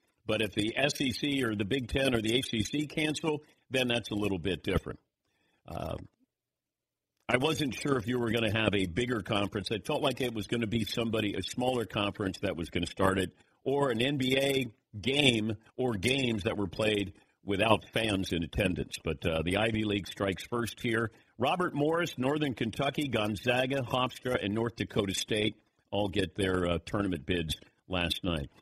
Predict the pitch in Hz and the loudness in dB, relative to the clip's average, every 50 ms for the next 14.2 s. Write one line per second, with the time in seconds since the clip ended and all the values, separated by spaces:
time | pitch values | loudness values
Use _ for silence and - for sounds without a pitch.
0 | _ _ _ - 110 127 123 - 135 107 - 131 127 117 120 113 113 117 110 - | _ _ _ -2 -2 -2 0 -2 -4 -4 -2 -2 -2 0 0 2 2 2 2 2
1 | 110 110 120 120 131 120 - 117 110 92 - 127 123 123 127 131 135 131 110 - | 0 0 2 0 0 0 0 -2 -2 -2 -2 -2 2 2 2 2 0 -2 -4 -4
2 | - 110 107 110 107 - - 123 101 - - 131 131 131 120 - 127 113 104 95 | -2 0 2 2 0 0 0 -4 -4 -2 0 0 0 0 0 0 -2 0 0 -2
3 | 90 - - - - 139 127 143 160 156 127 - 104 92 92 104 98 - - 113 | -2 -2 -4 -4 -2 0 0 0 0 -2 -2 -2 -2 0 0 -2 -2 -4 -4 -4
4 | 107 92 - - - _ _ _ 104 113 120 - 123 117 101 - - 101 98 98 | -4 -4 -6 -14 -20 _ _ _ -4 -4 -2 0 0 0 0 0 -2 -2 0 0
5 | 92 82 - - - - 107 98 85 76 87 98 123 143 156 147 104 90 87 80 | -2 -4 -4 -8 -4 -2 -2 -2 -2 -4 -2 0 2 2 2 2 2 0 0 0
6 | - 85 78 85 104 120 - - _ _ _ _ _ _ - 92 95 - 107 87 | 0 0 0 2 0 -2 -4 -10 _ _ _ _ _ _ -6 -6 -4 -4 -6 -2
7 | - 110 110 110 104 101 110 104 104 107 101 - _ _ _ _ _ _ _ _ | 0 2 2 2 2 0 0 0 0 0 -2 -4 _ _ _ _ _ _ _ _
8 | _ _ _ _ 101 98 104 104 - _ _ _ _ 110 101 95 120 127 110 - | _ _ _ _ -2 -2 -2 -2 -4 _ _ _ _ -4 -2 0 0 0 0 0
9 | 123 90 - - 98 123 123 120 107 - - 113 101 - - 127 113 90 - - | -4 -6 -6 -6 -4 -2 -2 -2 -2 -4 0 0 0 0 2 0 0 -2 -4 -4
10 | 131 220 247 - - 262 226 202 190 185 156 104 - 139 160 - - 110 95 85 | -4 -4 -4 -4 -4 -4 -2 0 -2 -2 -2 -2 -2 -2 -2 0 2 0 0 0
11 | 73 - 82 78 90 80 80 117 139 - 202 185 - 185 156 135 107 107 117 123 | 0 -4 -4 -2 -2 0 0 -2 -2 -2 -6 -4 -2 -2 -2 -2 -2 -2 -2 -2
12 | 120 113 110 120 139 170 190 180 - - - - 143 147 160 156 151 139 123 - | -2 -2 -2 -2 -2 -2 -2 -4 -8 -10 -8 -6 -4 -2 0 0 0 -2 -2 -4
13 | - 113 120 131 135 123 117 107 - - 120 139 160 - 117 113 127 143 143 135 | -4 -2 -2 0 2 2 0 0 0 -2 -2 -2 -2 -2 -2 0 0 0 0 0
14 | 104 73 64 58 | 0 0 -2 -4